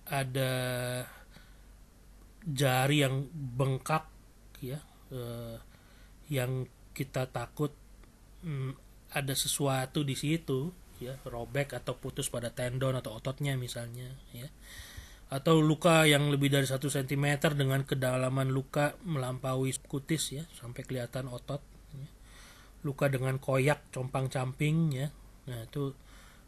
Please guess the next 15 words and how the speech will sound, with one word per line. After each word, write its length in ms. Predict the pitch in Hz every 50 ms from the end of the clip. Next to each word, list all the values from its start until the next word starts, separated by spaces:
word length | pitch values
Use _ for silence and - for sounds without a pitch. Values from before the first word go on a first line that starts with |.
| - - - -
buru-buru 400 | 147 127 127 123 131 143 147 143
lah 240 | 135 117 113 117 113
Anda 140 | 120 127 120
bawa 180 | 120 120 117 -
ke 60 | -
rumah 220 | 120 113 113 107 -
sakit, 320 | 117 110 - - 110 - - - - -
ya. 220 | 123 120 131 135 - - - - - - - - - - - - - - - - - - - - - - - - - - - - -
Atau 160 | - - 156
luka 320 | 156 147 139 139 - 170 156
yang 240 | 147 139 139 139 131 -
pendarahan 400 | - - 127 127 120 123 127 131
mengalir, 480 | 131 127 123 123 123 120 123 131 139 139
ya, 200 | 139 139 143 139 131 120 - - - - - - - - - - -
terus-menerus 720 | - 156 156 - - 165 160 170 190 196 160 - - -